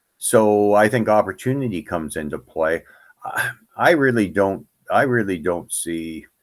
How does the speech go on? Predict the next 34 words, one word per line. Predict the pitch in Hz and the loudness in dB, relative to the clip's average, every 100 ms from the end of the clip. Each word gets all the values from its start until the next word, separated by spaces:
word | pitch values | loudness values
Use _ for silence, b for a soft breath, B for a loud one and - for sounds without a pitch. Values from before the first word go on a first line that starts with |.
| _ _ | _ _
you | 131 | 2
know, | 107 98 98 - | 2 2 -4 -6
w-, | 123 | -4
we've | 123 143 | -2 -2
seen, | - 131 120 107 92 - _ _ _ _ | -2 0 2 2 -2 -10 _ _ _ _
like, | 104 95 82 - | -2 -2 -6 -16
Koji | - 120 117 101 | 0 0 0 -2
Uehara | 95 90 107 104 85 - | 0 2 6 6 4 0
for, | 85 82 82 80 76 85 87 | -6 -4 -4 -6 -10 -14 -4
you | 113 | -2
know, | 87 | -2
Boston. | 80 98 110 127 - 67 _ _ _ _ _ | 4 4 4 -2 -8 -18 _ _ _ _ _
He | 120 | -2
came | 127 113 | 2 4
over | 107 98 101 | 4 4 2
as | 85 | 0
a | 85 | -6
starter. | - 87 90 120 | -2 0 0 0
It | 92 | -2
didn't | 95 85 | -4 -4
work | 85 80 - | -4 -6 -4
well. | 82 92 | -2 0
He | 113 92 | 0 -2
ended | 90 | -2
up | 90 85 | -4 -2
moving | 92 92 90 | -4 -4 -6
to | 80 | -8
the | 76 | -6
bullpen | 82 92 101 | -4 -2 -2
and | 87 | -4
had | 82 87 | -2 -4
a | 64 | -4
great | _ 78 110 - | _ -6 -6 -6
run | 78 73 | -14 -16